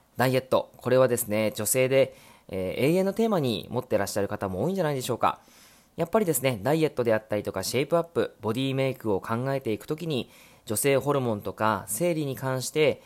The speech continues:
切っても切り離せない関係かなとは思います。これをですね、ちゃんと知っておくことによって、えー、一喜一憂しなかったりとか、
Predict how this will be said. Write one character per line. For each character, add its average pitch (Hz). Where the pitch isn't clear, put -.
切 202
っ 196
て 165
も 104
切 123
り 156
離 196
せ 233
な 170
い 107
関 113
係 117
か 113
な 139
と 113
は 73
思 104
い 101
ま 101
す。 -
こ -
れ 185
を 196
で 180
す 120
ね、 123
ち -
ゃ 151
ん 147
と 151
知 143
っ 127
て -
お 160
く -
こ 180
と 196
に 151
よ 120
っ -
て、 -
え 104
ー、 -
一 165
喜 117
一 110
憂 156
し 160
な 160
か 160
っ -
た 123
り 117
と 104
か、 117